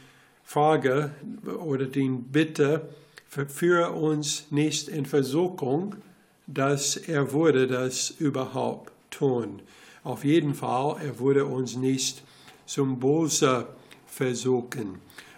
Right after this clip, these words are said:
Und das werden wir später sehen von einer anderen Stelle.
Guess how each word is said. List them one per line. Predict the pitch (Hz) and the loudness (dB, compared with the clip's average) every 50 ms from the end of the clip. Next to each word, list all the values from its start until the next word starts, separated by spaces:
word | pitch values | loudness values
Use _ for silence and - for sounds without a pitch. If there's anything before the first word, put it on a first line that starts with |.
| - - | -14 -10
Und | 127 123 117 | -8 -6 -4
das | 123 127 123 - - 139 | -4 -4 -4 -4 -2 -2
werden | 127 123 127 113 | -4 -4 -2 0
wir | 127 131 123 | 0 0 0
später | - - - 139 139 135 139 - 131 | 0 0 0 2 2 2 2 0 -2
sehen | 120 110 120 123 127 123 120 - | -2 0 -2 -2 -2 -2 -2 -2
von | - 131 123 | -4 -4 -2
einer | 135 139 127 120 120 127 - | -2 -4 -4 -4 -4 -4 -4
anderen | 127 127 123 120 127 123 123 | -6 -6 -4 -4 -4 -4 -4
Stelle. | 120 - - - 139 139 127 117 107 107 107 | -4 -6 -2 0 0 0 0 -2 -4 -8 -10